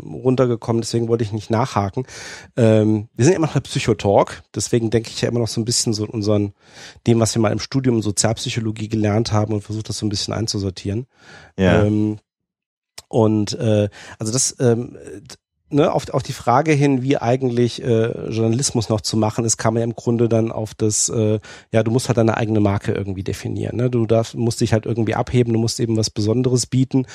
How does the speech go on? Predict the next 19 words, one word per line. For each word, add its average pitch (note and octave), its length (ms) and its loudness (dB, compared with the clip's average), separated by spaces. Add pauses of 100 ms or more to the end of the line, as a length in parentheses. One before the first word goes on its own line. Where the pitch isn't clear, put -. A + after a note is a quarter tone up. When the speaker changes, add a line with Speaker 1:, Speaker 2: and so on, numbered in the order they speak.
(260)
Speaker 1:
in - 60 -4
Anführungsstrichen B2 680 0
was A2+ 120 -2
Besonderes. A2+ 680 2 (500)
Ähm, A2 720 2
das, - 320 2
äh, A2+ 500 -2
erinnerte C#3 360 2
mich C3+ 260 0
an, A#2 260 0
äh, A2+ 240 0
einen C3 220 2
gemeinsamen A#2+ 420 2
Bekannten, C#3 560 -2
der B2 140 4
ja A#2 180 4
auch - 240 -8
gerade A#2+ 300 -2
zum, B2 160 -4